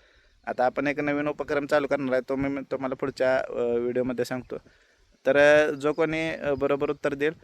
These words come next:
त्याचं पुढच्या व्हिडिओमध्ये नाव घेऊन आपण अभिनंदन करणार आहे. तर, अ, व्हिडिओ पूर्ण बघितल्याबद्दल आपले धन्यवाद आणि पुन्हा एकदा सांगतो, चॅनल लाईक करा, शेअर करा आणि सबस्क्राईब करा. अ, आणि ह्या आळवणी वेळेत सोडा, किती?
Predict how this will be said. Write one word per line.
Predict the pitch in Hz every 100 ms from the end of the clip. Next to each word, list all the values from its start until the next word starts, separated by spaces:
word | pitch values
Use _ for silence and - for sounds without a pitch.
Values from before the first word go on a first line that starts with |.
| _ _ -
त्याचं | 131 139 143
पुढच्या | 139 143 143
व्हिडिओमध्ये | 139 135 135 135
नाव | 135 131
घेऊन | 127 131
आपण | 127 135 139
अभिनंदन | 127 127 127 120 120
करणार | 123 110 101
आहे. | 123 _ _ _ _ _ 139
तर, | 147
अ, | 147 147 151 156 - _ _ -
व्हिडिओ | 135 147 156
पूर्ण | 170 165 170
बघितल्याबद्दल | 165 160 160 156 156 156
आपले | 160 156 165 _ 131
धन्यवाद | 139 143 147 147
आणि | 135 139
पुन्हा | 151 147
एकदा | 151 151
सांगतो, | 156 151 -
चॅनल | 143 151 147
लाईक | 143 139
करा, | 143 139
शेअर | 143 139
करा | 143 139
आणि | 139 160 _ _ _ -
सबस्क्राईब | 143 - 151 156
करा. | 147 139 156 - _ - _ -
अ, | 117 120 120 120 - - - - _ _ _ _ _ _ _ _ - - - _ _ _ -
आणि | 123 139
ह्या | 151 156
आळवणी | 160 165 175
वेळेत | 190 180 170
सोडा, | 165 139
किती? | 131 143 165